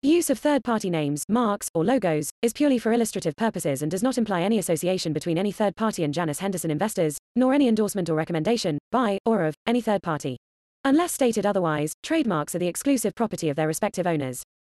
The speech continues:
Healthcare industries are subject to government regulation and reimbursement rates, as well as government approval of products and services, which could have a significant effect on price and availability, and can be significantly affected by rapid obsolescence and patent expirations.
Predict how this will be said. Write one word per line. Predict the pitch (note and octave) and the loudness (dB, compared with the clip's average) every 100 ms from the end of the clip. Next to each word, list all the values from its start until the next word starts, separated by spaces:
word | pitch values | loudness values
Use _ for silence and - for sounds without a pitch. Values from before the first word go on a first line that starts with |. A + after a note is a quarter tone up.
| _ _ _ | _ _ _
Healthcare | E4 F#4 - A#3+ | -4 -2 0 0
industries | G3 F3+ - E3 D#3 | 0 0 -2 -2 -2
are | |
subject | G3 F#3 F#3 | -2 -2 -2
to | F#3 | -2
government | A#3+ B3+ F#3 | -2 0 0
regulation | E3+ D#3+ D#3+ - D#3+ | 0 0 0 0 -2
and | D3 | 0
reimbursement | F#3 E3+ B3+ A3 E3+ | 0 0 0 0 -2
rates, | D#3 C#3+ C#3+ - | -2 -2 -4 -6
as | G#3 | -4
well | G#3+ | 0
as | G#3 | 0
government | B3+ C4+ G#3+ | 0 0 0
approval | F3 G3 E3 | -2 -2 -2
of | D3+ | -2
products | - G#3 F3 - | -2 -2 -2 -4
and | D#3 | -2
services, | A#3 F#3+ F3 D3+ - _ | -2 -2 -2 -2 -4 _
which | A#3+ A#3 | -2 0
could | A#3+ | 0
have | A3+ | 0
a | A3+ | 0
significant | A3 D4 C4+ A3+ | 0 0 0 -2
effect | G#3 G3+ - | -2 -2 -2
on | E3 | -2
price | G#3+ A3 F#3 | 0 -2 0
and | |
availability, | D#3+ D3+ D#3 A3+ - C#3+ - _ | 0 0 0 0 0 -4 -6 _
and | A3 | -4
can | B3 A#3+ | 0 0
be | |
significantly | A#3 A#3+ D4+ A#3+ G#3+ | 0 0 0 0 -2
affected | F#3 F#3 - E3 | -2 -2 -4 -2
by | E3 | 0
rapid | F#3+ A3 F#3+ | 0 0 -2
obsolescence | - F#3+ A3 D#3 D#3+ | 0 -2 0 -2 -4
and | D#3+ | -2
patent | G#3 F3+ D#3+ | -2 -2 -4
expirations. | C#3+ E3 D3 D3 C3 B2+ | -2 -2 -2 -2 -6 -6